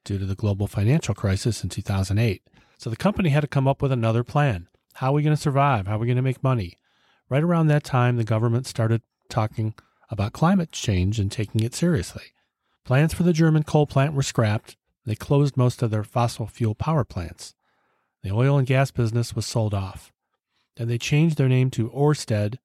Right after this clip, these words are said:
A slash S. That was a great choice. And became a global leader in offshore wind development. Where fossil fuels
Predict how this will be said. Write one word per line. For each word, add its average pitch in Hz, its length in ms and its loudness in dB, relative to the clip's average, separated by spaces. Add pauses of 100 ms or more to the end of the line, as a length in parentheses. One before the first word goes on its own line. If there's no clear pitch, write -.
(240)
A 117 260 2
slash 107 440 -4
S. 98 440 -4 (300)
That 104 100 -8
was 92 100 -10
a - 60 -20
great 92 180 -8
choice. - 380 -10 (960)
And 123 120 2
became 123 300 2
a 123 40 0
global 151 320 2
leader 139 300 4
in 127 160 0
offshore 127 560 0
wind 151 180 2
development. 92 480 -4 (600)
Where 131 100 -6
fossil 156 380 0
fuels 139 460 0